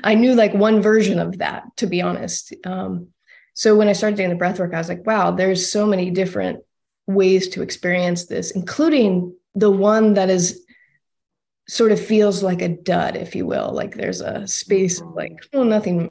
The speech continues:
Speaker 1: much is happening." And I'm, not that it's, I mean, the reality is some people just don't have deep experiences, and I wanna, you know, honor that. It's definitely not a modality for everybody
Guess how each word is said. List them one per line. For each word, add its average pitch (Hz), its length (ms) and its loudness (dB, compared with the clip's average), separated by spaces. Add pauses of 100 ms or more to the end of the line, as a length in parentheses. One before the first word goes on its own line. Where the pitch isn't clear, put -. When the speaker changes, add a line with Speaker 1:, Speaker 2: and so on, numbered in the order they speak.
Speaker 1:
much 175 380 -4
is - 100 -10
happening." 180 640 -12 (1500)
And 233 160 4
I'm, 220 220 2
not 233 160 2
that 214 140 4
it's, 180 340 -2 (100)
I 196 60 -2
mean, 190 140 -2
the 196 80 0
reality 180 320 0
is 180 100 -4
some 196 100 -6
people 180 220 -2
just - 300 -6
don't - 280 -4 (120)
have 180 400 -4
deep 175 240 -6
experiences, - 680 -2
and 95 120 -6
I - 20 -6
wanna, 165 320 -6 (560)
you 190 100 -4
know, 190 100 -6
honor 190 240 -6
that. 190 220 -6
It's 185 220 -8 (320)
definitely 214 380 0
not 175 180 2
a 170 40 2
modality 175 500 0
for 175 100 -10
everybody 190 560 -10